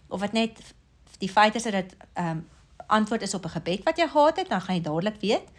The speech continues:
Jy bid dalk al 'n jaar oor iets en die Here het jou kom antwoord, dan weet jy dis van hom. Of, of dit net vrede is wat jy ervaar in daai situasie, dan weet jy die Here sal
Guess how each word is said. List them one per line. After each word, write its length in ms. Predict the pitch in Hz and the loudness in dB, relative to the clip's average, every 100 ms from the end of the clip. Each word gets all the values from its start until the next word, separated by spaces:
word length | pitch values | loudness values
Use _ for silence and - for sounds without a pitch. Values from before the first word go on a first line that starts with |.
| - - - - - | -20 -20 -20 -16 -4
Jy 200 | 180 170 | -2 0
bid 140 | 180 | 2
dalk 180 | 208 208 | 2 2
al 100 | 202 | 0
'n 80 | 175 | 0
jaar 300 | 165 190 214 | 2 2 0
oor 140 | 226 | -4
iets 200 | - - | -6 -6
en 60 | 196 | -4
die 80 | |
Here 100 | 170 | -2
het 80 | 175 | -2
jou 120 | 175 | -6
kom 120 | 170 160 | -8 -4
antwoord, 440 | 185 196 320 240 - _ _ - - | -4 -2 -2 -4 -10 _ _ -20 -4
dan 140 | 196 170 | 0 2
weet 160 | 170 | 2
jy 80 | 196 | 0
dis 160 | 180 - | -4 -4
van 160 | 185 | -2
hom. 220 | 170 269 - - - - - | 0 -2 -6 -18 -20 -10 2
Of, 240 | 330 339 | 2 4
of 100 | 233 | -2
dit 100 | 233 | -2
net 160 | 226 - | -4 -6
vrede 380 | - 220 247 | -6 -2 0
is 140 | 247 247 | -2 -4
wat 120 | 262 | -4
jy 80 | 269 | -2
ervaar 400 | 254 233 247 240 | 0 -2 -2 -2
in 80 | 233 | -2
daai 140 | 233 | -4
situasie, 680 | 233 247 240 220 240 359 370 - - | -4 -6 -4 -4 -6 -8 -10 -14 -8
dan 160 | 185 | -4
weet 200 | 165 190 | -2 -2
jy 80 | 196 | -2
die 220 | 269 226 226 | 0 2 2
Here 160 | 277 | 2
sal 400 | 302 - 226 220 | 2 0 0 -2